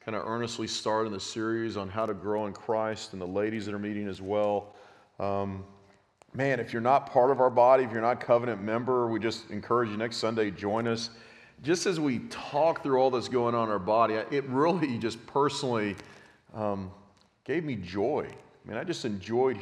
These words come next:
hearing all that God's doing in our body. And let me just encourage us, um, to really partake of that so that the gospel can advance in our lives and, and grow and sharing that with others that may not know Christ as well.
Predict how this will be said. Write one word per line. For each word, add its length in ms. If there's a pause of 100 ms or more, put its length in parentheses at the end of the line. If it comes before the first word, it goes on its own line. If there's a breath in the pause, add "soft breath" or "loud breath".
(180)
hearing 400
all 160
that 100
God's 320
doing 240
in 80
our 100
body. 380
And 80
let 100
me 80
just 200
encourage 520
us, 320 (580 soft breath)
um, 380 (160)
to 120
really 340
partake 540
of 120
that 360
so 120
that 100
the 60
gospel 520
can 160
advance 500
in 60
our 140
lives 460
and, 140 (420 loud breath)
and 160
grow 440
and 100
sharing 340
that 140
with 120
others 400
that 120
may 120
not 220
know 140
Christ 460
as 120
well. 400